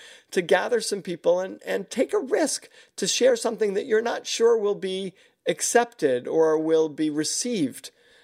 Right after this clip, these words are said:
as well as you want it to be. And that's part of the skill of evangelizing about something you're passionate about, transforming your industry to people who may not be so open to it. But especially from an influence perspective, try not to do it alone if you can help it, because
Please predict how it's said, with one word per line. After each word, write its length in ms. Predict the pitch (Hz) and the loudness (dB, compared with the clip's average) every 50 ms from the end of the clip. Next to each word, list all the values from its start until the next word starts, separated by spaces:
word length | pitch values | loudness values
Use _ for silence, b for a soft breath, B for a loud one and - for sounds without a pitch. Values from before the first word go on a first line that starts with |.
| b b | b b
as 180 | - 151 147 156 | -2 -2 0 4
well 240 | 156 165 165 170 175 | 4 4 4 4 0
as 140 | 165 147 160 | -2 -4 -4
you 80 | 165 | -4
want 240 | 151 151 156 170 196 | -2 -2 -2 -2 -4
it 100 | 202 - | -6 -8
to 80 | - 127 | -10 -8
be. 240 | 110 117 113 113 B B B B B B | -8 -8 -8 -8 B B B B B B
And 140 | - 160 | -2 0
that's 140 | 196 220 - | 0 0 -2
part 260 | - - - 220 214 | -4 -2 0 0 0
of 80 | - 170 | 0 -2
the 100 | 180 170 | -4 -4
skill 640 | - - - - - 226 226 214 180 147 143 135 b b b b b - | -4 -4 -4 -2 2 2 4 4 4 0 -2 -4 b b b b b 0
of 240 | - 160 151 151 - | 2 2 2 2 -4
evangelizing 1200 | 180 170 156 139 139 170 175 - - 226 190 190 156 147 131 127 123 120 107 117 120 123 123 - - | -10 -10 -6 -2 0 0 0 0 -2 -4 0 0 0 0 0 -2 -4 -6 -6 -6 -8 -8 -8 -8 -8
about 300 | 139 139 151 151 147 - | -4 -2 -2 -2 -2 -2
something 420 | 196 185 - - 165 160 151 156 | -4 -4 -4 -2 -4 -4 -4 -4
you're 240 | 165 180 214 233 226 | 0 4 4 4 4
passionate 800 | 226 - - - - 202 196 202 - - 175 156 143 131 123 | 2 -6 -14 -10 -8 -6 -6 -4 -4 -4 -2 0 0 2 0
about, 400 | 123 113 120 110 117 - - - _ b b b b b b b b b | 0 -2 -2 -6 -8 -10 -12 -14 _ b b b b b b b b b
transforming 540 | - - 196 180 175 - - 220 214 214 208 | -4 0 0 0 0 0 0 0 0 0 -2
your 100 | 190 180 | -2 -2
industry 400 | 175 170 165 175 165 - - 156 | -2 -4 -4 -6 -6 -2 -2 -2
to 80 | 139 139 | -2 -2
people 300 | - 160 151 - 151 139 | -4 -6 -6 -4 -2 -2
who 80 | 139 | 0
may 120 | 135 135 135 | 0 0 0
not 200 | 131 127 120 - | 0 -2 -4 -4
be 100 | 135 117 | -8 -6
so 220 | - - 123 123 | -2 0 0 0
open 240 | 131 113 - - - | 0 -2 -4 -6 -8
to 140 | - 113 120 | -6 -6 -6
it. 140 | - - B B B B B B B | -6 -8 B B B B B B B
But 100 | - 185 | 0 0
especially 480 | 180 175 - - 240 233 220 - 226 214 | 0 0 0 0 0 0 2 0 -2 -2
from 180 | - - 180 170 | -2 -2 -2 -2
an 80 | - | 0
influence 460 | 139 165 165 151 - 165 151 139 139 | -2 -2 -4 -2 0 0 0 0 -2
perspective, 600 | - - 139 131 - - 127 120 - - 127 117 b b b b b _ _ _ | -6 -8 -8 -6 -4 -4 -4 -4 -2 -4 -4 -4 b b b b b _ _ _
try 440 | - - - - 220 226 240 233 226 | -10 -8 -4 -2 0 0 2 2 0
not 340 | 220 196 202 196 196 - - | -2 -2 -4 -6 -6 -8 -8
to 140 | - 185 160 | -8 -6 -2
do 180 | 147 165 165 | 0 2 2
it 80 | 165 156 | 4 2
alone 500 | 156 139 131 131 127 127 123 117 113 117 - | 2 2 2 2 2 2 0 -2 -4 -6 -10
if 160 | 120 - - | -12 -10 -10
you 80 | 131 113 | -10 -8
can 160 | - 127 117 | -6 -6 -4
help 200 | 117 113 - - | -4 -6 -4 -4
it, 140 | 110 - - | -6 -6 -6
because 320 | 143 - 165 151 131 | -6 0 0 0 0